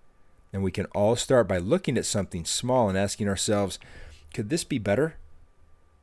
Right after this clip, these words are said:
And if the answer comes back yes, then it doesn't mean that we failed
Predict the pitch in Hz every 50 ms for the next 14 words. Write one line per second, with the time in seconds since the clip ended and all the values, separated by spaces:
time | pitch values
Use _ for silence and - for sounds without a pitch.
0 | _ _ _ - - _ - _ _ _ _ - - 117 113 101 - 104 101 101
1 | 110 117 113 - 117 139 127 117 101 95 117 107 101 - - 98 107 127 156 151
2 | - - - - _ _ _ _ _ _ _ _ _ _ _ _ _ _ _ -
3 | - 139 143 127 180 202 190 196 - 147 143 139 127 110 113 101 - - - -
4 | - 190 156 104 87 95 117 139 -